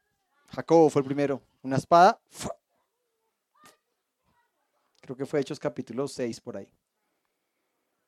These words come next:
Pero Jesús les dio una orden. "No se vayan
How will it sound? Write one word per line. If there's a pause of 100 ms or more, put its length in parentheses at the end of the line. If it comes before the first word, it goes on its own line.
(1000)
Pero
Jesús
les
dio
una
orden. (1600)
"No (680)
se
vayan